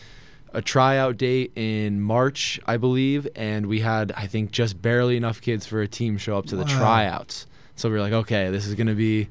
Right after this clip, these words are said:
Speaker 1: we're gonna have to really build this thing." And, you know, that was, you know, a couple of years, a year and a half ago now. And this year, you know, turn a year, we already have three teams this
Speaker 2: Wow.
Speaker 1: past year, you know, so we kinda almost more than tripled our
Speaker 2: What
Speaker 1: numbers.
Speaker 2: age group is this?
Speaker 1: So we started out with a twelve U team 'cause that's where we had the most, um,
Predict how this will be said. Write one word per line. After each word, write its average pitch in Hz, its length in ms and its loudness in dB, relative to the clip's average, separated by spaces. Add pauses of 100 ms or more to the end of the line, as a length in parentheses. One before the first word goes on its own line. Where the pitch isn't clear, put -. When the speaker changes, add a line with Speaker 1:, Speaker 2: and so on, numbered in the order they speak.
(460)
Speaker 1:
we're 113 100 -2
gonna 120 120 2
have 113 140 0
to 117 80 0
really 117 240 2
build 110 240 -2
this 104 200 -4
thing." 110 260 0
And, 95 200 0
you 104 80 -2
know, 101 120 0
that 101 120 2
was, 104 360 -4 (180)
you 107 100 -6
know, 98 300 -2
a 101 60 -14
couple 107 260 -2
of 101 60 0
years, 107 180 0
a 107 80 -4
year 107 260 0
and 113 80 0
a 104 40 -2
half 107 260 -2
ago 107 200 -2
now. 107 340 0
And 101 160 -2 (400)
this 113 240 -2
year, 113 200 4 (300)
you 104 100 -4
know, 95 80 -2
turn 110 280 -2
a - 20 0
year, 107 280 2
we 104 120 0
already 104 160 0
have 95 260 -2 (200)
three 110 200 2
teams 107 520 -2
this - 80 -6
Speaker 2:
Wow. 143 320 4
Speaker 1:
past 107 320 0
year, 107 260 0
you 101 220 -6
know, 95 80 -2
so 98 160 -8
we 98 80 -4
kinda 107 220 -2
almost 101 500 -2
more 120 180 2
than 104 140 -2
tripled 104 320 -4
our 92 80 -2
Speaker 2:
What 208 160 8
Speaker 1:
numbers. 156 240 10
Speaker 2:
age 135 60 -6
group 131 260 4
is 107 140 2
this? 95 320 -2 (220)
Speaker 1:
So 131 300 -2
we 120 320 -2
started 156 440 0
out 135 180 2
with 113 100 -2
a 107 60 -4
twelve 117 320 -2
U 110 80 0
team 104 260 -4
'cause 98 100 -8
that's 107 200 -4
where 110 80 0
we 104 140 0
had 107 180 -2
the 101 40 0
most, 101 560 -2
um, 92 460 -4